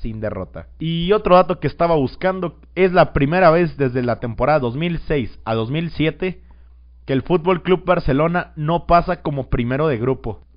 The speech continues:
Eso, la última vez que pasó fue en el dos mil seis,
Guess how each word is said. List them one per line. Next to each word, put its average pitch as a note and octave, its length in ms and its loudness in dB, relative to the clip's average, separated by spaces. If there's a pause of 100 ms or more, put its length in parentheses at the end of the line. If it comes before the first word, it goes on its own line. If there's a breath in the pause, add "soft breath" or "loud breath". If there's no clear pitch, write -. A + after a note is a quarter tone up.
(220)
Eso, D#3+ 300 -6
la D#3 220 -6
última D#3+ 420 -6
vez D#3 100 -8
que F3+ 100 -10
pasó C3+ 220 -8
fue D#3 120 -8
en E3+ 40 -8
el D#3 60 -10
dos B2+ 120 -8
mil D3 220 -10
seis, G3+ 380 -10